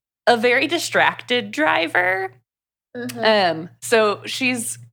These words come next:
Speaker 1: she's kinda used to this and ultimately is like, "I'm so sorry.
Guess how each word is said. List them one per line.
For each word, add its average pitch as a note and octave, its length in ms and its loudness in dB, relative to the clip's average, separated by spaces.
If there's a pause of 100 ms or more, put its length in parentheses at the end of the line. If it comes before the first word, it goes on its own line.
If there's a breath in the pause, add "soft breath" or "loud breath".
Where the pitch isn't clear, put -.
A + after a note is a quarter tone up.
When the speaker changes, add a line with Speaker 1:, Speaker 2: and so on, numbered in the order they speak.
(160)
Speaker 1:
she's B3+ 240 0
kinda C4+ 280 0
used G3 340 -2
to G#3+ 80 -2
this A#3 440 0 (140)
and F3+ 540 0 (720 loud breath)
ultimately G3 880 0
is F3+ 120 -2
like, F3 180 2
"I'm F#3 120 0
so B3+ 180 2
sorry. F#3+ 760 0